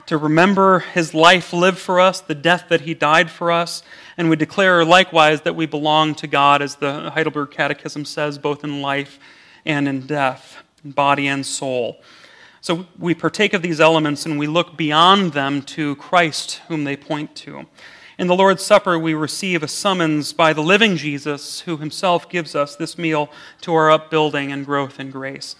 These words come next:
It's my privilege as a minister of the Lord Jesus Christ to invite everyone who is right with God and his church through faith in the Lord Jesus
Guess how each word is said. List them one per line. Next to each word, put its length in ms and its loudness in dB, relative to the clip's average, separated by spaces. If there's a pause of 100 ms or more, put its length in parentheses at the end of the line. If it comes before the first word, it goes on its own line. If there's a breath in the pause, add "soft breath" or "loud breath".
(280 loud breath)
It's 120 -12
my 120 6
privilege 400 0
as 120 -6
a 40 -2
minister 480 -2
of 100 0
the 60 -6
Lord 220 0
Jesus 340 -6
Christ 420 0
to 80 -4
invite 320 4
everyone 340 2
who 140 -4
is 120 -2
right 220 2
with 180 -6
God 300 2
and 100 -6
his 160 -10
church 360 -2
through 160 -10
faith 280 -2
in 60 -4
the 80 -4
Lord 240 -2
Jesus 360 -6